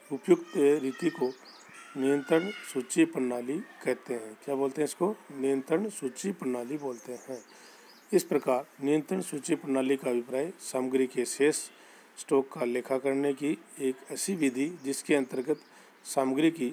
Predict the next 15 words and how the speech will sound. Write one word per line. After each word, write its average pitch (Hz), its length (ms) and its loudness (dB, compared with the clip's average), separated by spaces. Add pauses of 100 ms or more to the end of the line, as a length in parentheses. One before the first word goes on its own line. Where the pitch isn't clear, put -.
(140)
प्रत्येक 170 540 4 (180)
प्राप्ति 156 440 2
व 160 120 0
निर्गमन 135 380 2 (100)
के 139 100 2
पश्चात 127 460 -4 (140)
उसकी 143 360 -2
जांच 135 480 -2 (480)
अधिक 147 320 4
सुविधाजनक 131 760 2 (440)
हो 190 80 0
जाती 131 320 0
है 110 140 -8 (960)
तथा 156 220 2
भौतिक, 135 460 -2